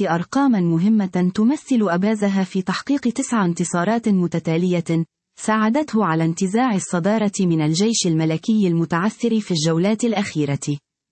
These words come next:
واستفاد البيضاويون من تعثر العساكر في الجولة سبعة وعشرون من البطولة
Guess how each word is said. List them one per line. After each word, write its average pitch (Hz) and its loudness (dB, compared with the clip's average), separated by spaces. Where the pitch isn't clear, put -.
واستفاد 254 0
البيضاويون 190 2
من 185 2
تعثر 220 0
العساكر 196 0
في 170 -4
الجولة 208 2
سبعة 269 0
وعشرون 202 2
من 190 2
البطولة 180 0